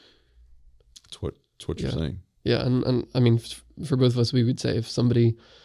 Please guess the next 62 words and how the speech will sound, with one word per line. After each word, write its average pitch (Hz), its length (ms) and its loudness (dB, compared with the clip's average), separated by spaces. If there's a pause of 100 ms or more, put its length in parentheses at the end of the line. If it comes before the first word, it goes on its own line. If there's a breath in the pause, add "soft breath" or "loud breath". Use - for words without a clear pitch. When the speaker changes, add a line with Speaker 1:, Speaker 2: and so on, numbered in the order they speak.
(600 soft breath)
Speaker 2:
does 120 180 4
that 120 160 4
to 120 80 0
us, 120 180 4
it's 120 120 -6
like, 123 140 -2
you 127 80 4
know, 117 120 4
"Love 131 240 4
you, 135 140 6
hate 135 240 4
Kim." 143 340 4 (180)
And 143 80 2
it's 135 120 0
like, 127 140 0
Speaker 1:
Yeah. 90 80 2 (220 soft breath)
Speaker 2:
"Well, 151 200 2
we're 160 100 2
probably 208 220 0
not 175 120 2
gonna 147 120 0
spend 139 200 2
a 131 40 6
whole 131 160 4
lot 127 120 6
of 131 120 6
time 113 100 4
together." 170 380 4
Speaker 1:
<laughs> 143 100 6
Right, 151 260 6 (120)
Speaker 2:
<laughs> - 80 4
Speaker 1:
right, 110 240 2 (120)
Speaker 2:
You 160 140 2
Speaker 1:
yeah. 95 60 -4
Speaker 2:
know, 151 160 2
that's 247 260 -4
Speaker 1:
I - 60 -12
Speaker 2:
just 143 160 0
Speaker 1:
don't 185 160 2
Speaker 2:
not 147 60 6
Speaker 1:
know 143 160 6
Speaker 2:
how - 40 6
Speaker 1:
if 120 60 2
this 117 240 2
relationship 92 760 2
is - 180 -8
really 90 200 2
gonna 85 180 0
be 80 120 2
that 78 200 -2
strong. 92 280 0
Speaker 2:
Exactly, 110 440 0
Speaker 1:
Yeah. 90 200 2
Speaker 2:
you 127 60 2
know. 123 180 0 (880)
Um, 123 480 0 (800)
so - 120 -6
yeah, 127 160 2
I 120 60 0
think 143 160 2
we 131 80 4
should, - 180 -10